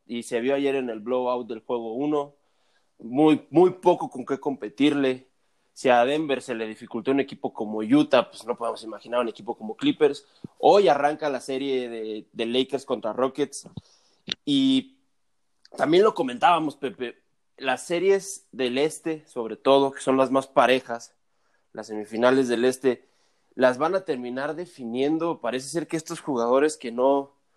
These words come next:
que no, que no son las estrellas principales del equipo, ¿no? Pasa ayer con el tiro de O J Anunoby, un cierre dramático. La, la can-,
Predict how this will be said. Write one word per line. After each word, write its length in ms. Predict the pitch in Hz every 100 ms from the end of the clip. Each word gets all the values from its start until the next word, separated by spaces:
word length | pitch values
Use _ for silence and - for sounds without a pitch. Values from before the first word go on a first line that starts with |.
| _ _ _ -
que 120 | 120
no, 380 | 131 156 160 -
que 140 | 147
no 100 | 160
son 180 | 170 196
las 180 | 208 165
estrellas 420 | 131 160 170 196
principales 560 | - 143 120 147 170 143
del 100 | 113
equipo, 320 | - 143 120
¿no? 140 | 139
Pasa 240 | - 160 170
ayer 200 | 160 165
con 220 | 170 151
el 80 | 120
tiro 280 | 143 151
de 160 | 147 120
O 180 | 127 143
J 260 | 135 143
Anunoby, 540 | 139 131 120 127 151 - _ _ _
un 220 | - 143 160
cierre 400 | 180 175 190 175
dramático. 840 | 123 110 120 139 - 151 - 165 - - _ _ _ _ _ _ _ _ -
La, 120 | 143
la 180 | 139 143
can-, 240 | 151 147